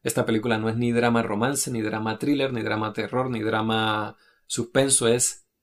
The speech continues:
drama. Es una familia que está en Estados Unidos y se muda a Inglaterra y empieza a tener problemas el núcleo familiar. Y los protagonistas de la película son principalmente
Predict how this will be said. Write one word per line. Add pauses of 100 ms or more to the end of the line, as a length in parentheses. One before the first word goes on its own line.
(100)
drama.
Es
una
familia (760)
que
está
en
Estados
Unidos
y
se
muda
a
Inglaterra
y
empieza
a
tener
problemas
el
núcleo
familiar. (520)
Y
los
protagonistas
de
la
película
son
principalmente